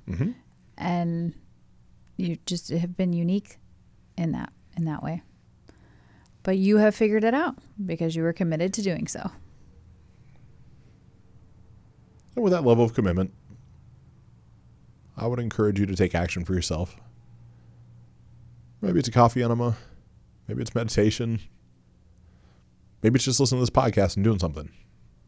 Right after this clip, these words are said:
Speaker 1: I don't know what your commitments are, but honor them.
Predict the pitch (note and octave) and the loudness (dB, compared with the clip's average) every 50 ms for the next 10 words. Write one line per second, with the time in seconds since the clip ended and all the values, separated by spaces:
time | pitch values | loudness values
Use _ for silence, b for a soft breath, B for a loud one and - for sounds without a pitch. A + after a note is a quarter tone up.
0 | - - - B2+ D3 C3+ G2+ G2 G2+ G2 F#2+ - A2 G#2 G2 G2+ F#2+ - G#2+ A2 | -14 -4 2 4 4 4 4 4 2 0 -2 -2 -2 -2 -2 -2 -2 -2 -2 -2
1 | C3 C#3 - - - - - b b b b b b b b b b b b b | -2 -4 -8 -12 -20 -20 -20 b b b b b b b b b b b b b
2 | b b b - - A2 A2 C#3+ C3+ F#2 D#2+ C#2+ C#2 D2+ D#2 | b b b -2 2 4 4 6 4 4 0 -2 -8 -12 -14